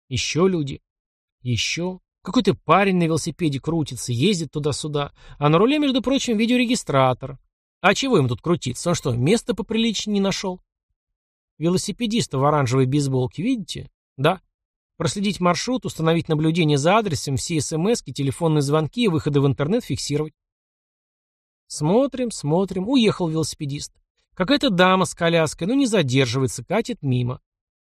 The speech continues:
Парочка влюблённых зашла в ресторан. Отследить, проверить. Компания мужиков, стайка школьников,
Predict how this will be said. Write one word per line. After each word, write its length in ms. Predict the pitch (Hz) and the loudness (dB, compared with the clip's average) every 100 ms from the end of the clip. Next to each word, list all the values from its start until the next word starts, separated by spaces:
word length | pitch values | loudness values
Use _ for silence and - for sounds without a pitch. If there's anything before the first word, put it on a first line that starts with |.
| _ | _
Парочка 380 | 165 262 254 - | 2 4 2 0
влюблённых 540 | 240 202 160 165 156 135 | 2 4 4 4 4 2
зашла 340 | 147 - 143 | 0 0 -2
в 40 | |
ресторан. 560 | 135 - 139 131 127 131 _ _ _ _ - | -2 -4 -2 -2 -2 -6 _ _ _ _ -6
Отследить, 760 | 131 - 127 123 120 214 - | -4 -2 -2 -2 0 -2 -2
проверить. 600 | 135 123 117 139 190 - _ _ _ _ _ _ _ _ | -2 0 2 0 0 -8 _ _ _ _ _ _ _ _
Компания 400 | 151 175 294 294 | 0 2 2 4
мужиков, 760 | 269 220 226 - 165 170 165 - | 4 4 0 0 0 0 0 -8
стайка 400 | - - 262 - | -10 0 0 0
школьников, 760 | - - 131 131 131 127 - | -6 -4 2 2 2 0 -6